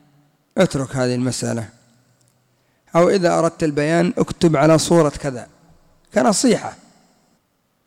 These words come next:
هذا أحسن. الشيخ مقبل نصح حسن بن نور أن لا يكتب رد على الألباني،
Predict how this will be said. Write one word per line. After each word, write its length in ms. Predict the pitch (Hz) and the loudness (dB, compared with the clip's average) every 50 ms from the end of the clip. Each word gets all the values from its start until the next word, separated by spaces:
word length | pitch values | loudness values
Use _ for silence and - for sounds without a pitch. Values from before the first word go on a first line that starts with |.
| _ _ _ _ _ | _ _ _ _ _
هذا 260 | - - 240 214 202 220 | -10 -8 -4 -2 -2 -2
أحسن. 320 | - - - - 135 117 - _ _ _ _ _ _ _ _ _ _ _ _ _ _ - | -2 -4 -8 -10 -10 -10 -14 _ _ _ _ _ _ _ _ _ _ _ _ _ _ -12
الشيخ 320 | 139 - - 170 156 139 | -10 -6 -4 -4 -2 0
مقبل 300 | 175 196 190 180 185 185 | 0 -2 0 0 0 0
نصح 460 | 180 180 185 170 185 170 156 160 160 160 | 2 2 2 2 2 0 0 0 -2 -4
حسن 280 | 180 165 175 160 156 | -2 -2 0 0 2
بن 100 | 156 147 | 2 0
نور 340 | 143 143 147 156 160 165 - - - - _ _ _ _ _ _ _ _ _ _ _ _ _ - | 2 2 2 2 2 2 0 -6 -14 -20 _ _ _ _ _ _ _ _ _ _ _ _ _ -4
أن 140 | 151 175 190 | -2 -2 0
لا 160 | 220 226 233 | 2 2 2
يكتب 300 | 240 233 - - 190 180 | 2 2 0 0 2 4
رد 240 | 185 180 175 160 160 | 4 2 2 2 2
على 180 | 143 160 156 | 2 2 2
الألباني، 560 | 151 147 139 135 127 131 127 117 113 110 - | 2 0 0 -2 -2 -2 -4 -4 -6 -8 -12